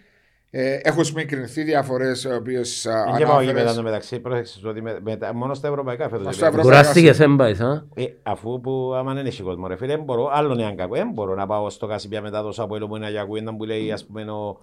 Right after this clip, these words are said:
Speaker 1: Ο
Speaker 2: ο
Speaker 1: δικαθεδί-
Speaker 2: προπονητής του Απόελ και ο προπονητής της Ομονίας
Speaker 3: Ναι.
Speaker 2: και λοιπά, και να, να θωρώ και τις κερκίδες.
Speaker 1: Τι,
Speaker 2: Κλαίω που μέσα μου.
Speaker 1: τι,
Speaker 2: Δεν
Speaker 1: τι
Speaker 2: πάω.
Speaker 1: βλέπεις
Speaker 2: Πονά
Speaker 1: που,
Speaker 2: και ο κόσμος πίσω.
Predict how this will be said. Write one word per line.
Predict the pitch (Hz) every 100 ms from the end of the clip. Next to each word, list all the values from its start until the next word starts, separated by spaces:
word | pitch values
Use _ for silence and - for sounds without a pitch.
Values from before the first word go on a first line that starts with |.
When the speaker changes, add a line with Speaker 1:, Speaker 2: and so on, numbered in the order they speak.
| _ _
Speaker 1:
Ο | -
Speaker 2:
ο |
Speaker 1:
δικαθεδί- | 123 123 123 127 117
Speaker 2:
προπονητής | 120 120 117 113 113
του | 123
Απόελ | 110 110
και | 120
ο |
προπονητής | 113 110 110
της | 101
Ομονίας | 113 107 107 104 101
Speaker 3:
Ναι. | 98
Speaker 2:
και |
λοιπά, | 101 113
και | 110 113
να, |
να | 117 131 113
θωρώ | 113 110
και | 101
τις | 107 98
κερκίδες. | 98 - 101 110
Speaker 1:
Τι, | - 170
Speaker 2:
Κλαίω | 190 151
που | 98
μέσα | 87 78 80
μου. | -
Speaker 1:
τι, | 156
Speaker 2:
Δεν | 190 190
Speaker 1:
τι | 175
Speaker 2:
πάω. | 190
Speaker 1:
βλέπεις | 170 185 175 147 143
Speaker 2:
Πονά | 170 196
Speaker 1:
που, | 214
Speaker 2:
και | 190
ο |
κόσμος | 185 180 -
πίσω. | 135 -